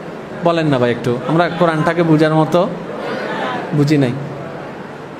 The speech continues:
এই কোরআনটাকে যদি আমরা বুঝার মতো বুঝতে পারতাম রবের কালাম হিসেবে, হায়, হায়, হায়,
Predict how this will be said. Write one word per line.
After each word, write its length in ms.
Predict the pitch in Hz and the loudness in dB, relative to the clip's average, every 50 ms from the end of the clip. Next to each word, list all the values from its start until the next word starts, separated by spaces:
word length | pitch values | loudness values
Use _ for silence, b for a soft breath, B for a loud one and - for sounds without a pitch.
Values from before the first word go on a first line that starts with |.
| - - - - - - - - - B B B B | -14 -14 -14 -14 -14 -14 -14 -14 -14 B B B B
এই 80 | 226 226 | 2 2
কোরআনটাকে 580 | 226 226 233 240 233 233 233 233 262 233 269 254 | 4 4 4 4 4 2 2 2 2 4 4 4
যদি 200 | 233 254 226 262 | 4 4 4 4
আমরা 180 | 247 240 254 | 4 4 2
বুঝার 340 | 214 190 208 202 220 233 226 | 4 4 4 6 6 4 4
মতো 220 | 226 226 226 226 | 4 4 4 4
বুঝতে 300 | 202 180 170 - - 208 | 4 4 4 4 4 4
পারতাম 400 | 175 175 165 170 - 180 165 160 | 4 4 2 4 2 2 4 6
রবের 280 | 160 160 160 165 160 156 | 6 6 6 6 4 4
কালাম 340 | 151 156 156 156 151 147 151 | 4 4 4 4 4 4 6
হিসেবে, 420 | 160 156 - 175 151 139 127 117 113 - - - - - - - - - - - - - - - - - - - - - - - - - - - - - - - - - - - - - - - - - - - | 4 6 4 4 4 4 4 2 2 -2 -6 -8 -10 -10 -10 -12 -12 -12 -12 -12 -12 -12 -12 -14 -14 -14 -14 -14 -14 -14 -12 -12 -12 -14 -14 -14 -14 -14 -14 -14 -14 -14 -14 -14 -14 -14 -14 -14 -14 -10 -4 0
হায়, 220 | 175 175 180 165 143 | 2 2 4 4 4
হায়, 240 | 127 151 139 127 | 4 4 4 4
হায়, 280 | 107 123 123 117 113 113 | 4 2 2 2 2 0